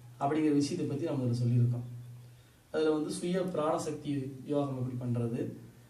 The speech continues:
அது அடுத்ததாக மாத்திரை அளவு முறை என்ன சொல்லுது, மாத்திரை அளவு முறை, கால் மாத்திரை, அரை மாத்திரை, முழு மாத்திரை அப்படிங்கிறது எப்படி இருக்கும் அப்படிங்கிற விவரம். அப்புறம் நோயாளியை கையாளுறது எப்படி நம்ம கையாளணும் அப்படிங்கிறத விளக்கமா கொடுத்திருக்கோம். அதுக்கு அடுத்தபடியாக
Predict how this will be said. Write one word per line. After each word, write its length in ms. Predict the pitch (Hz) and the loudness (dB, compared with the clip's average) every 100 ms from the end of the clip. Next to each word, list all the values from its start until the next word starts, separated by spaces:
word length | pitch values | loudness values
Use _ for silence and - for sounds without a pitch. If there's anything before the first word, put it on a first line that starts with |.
| - 147 | -4 0
அது 120 | 160 156 147 147 151 | 4 4 4 2 0
அடுத்ததாக 500 | 151 165 151 165 175 127 - - - - - - 139 | 2 2 2 2 2 0 -4 -6 -12 -14 -12 -4 2
மாத்திரை 440 | 175 190 214 190 156 | 4 4 2 4 4
அளவு 200 | 147 151 139 | 4 4 2
முறை 140 | 127 120 - - - | 2 0 -2 -8 -8
என்ன 120 | 131 131 | -6 -6
சொல்லுது, 280 | 123 117 117 127 135 | -6 -4 -4 -2 0
மாத்திரை 280 | 156 156 151 | 0 2 2
அளவு 160 | 143 139 | 2 0
முறை, 160 | 156 151 | -2 0
கால் 220 | 139 147 151 | 2 2 4
மாத்திரை, 320 | 147 151 175 - 139 | 0 0 -2 0 0
அரை 160 | 151 156 | 2 2
மாத்திரை, 300 | 151 - 170 151 | 0 0 -2 -2
முழு 160 | 139 147 | 0 0
மாத்திரை 320 | 135 120 120 123 | 0 0 0 0
அப்படிங்கிறது 400 | 127 131 135 120 | 0 -2 -2 -2
எப்படி 200 | 120 120 | -2 0
இருக்கும் 280 | 117 131 - - - - - | 0 -2 -6 -12 -18 -18 -8
அப்படிங்கிற 340 | 127 135 123 | -4 0 2
விவரம். 320 | 123 120 120 - - - - - - | 4 4 2 -2 -6 -8 -12 -14 -8
அப்புறம் 280 | 156 185 185 156 | -4 -2 0 4
நோயாளியை 480 | 196 202 180 175 175 | 6 8 8 6 4
கையாளுறது 580 | 147 147 151 147 135 127 | 2 4 4 4 2 0
எப்படி 180 | 120 156 | 0 0
நம்ம 160 | 151 131 127 | -2 -2 -2
கையாளணும் 500 | 131 131 127 127 123 | -2 0 -2 -2 -2
அப்படிங்கிறத 380 | 123 127 127 120 | -2 0 0 2
விளக்கமா 260 | 120 127 117 | 2 0 -2
கொடுத்திருக்கோம். 480 | 113 113 117 127 - - - - - | -6 -6 -4 -6 -8 -14 -18 -20 -2
அதுக்கு 220 | 156 175 | 0 4
அடுத்தபடியாக 560 | 170 - 170 151 139 123 | 4 4 2 2 2 2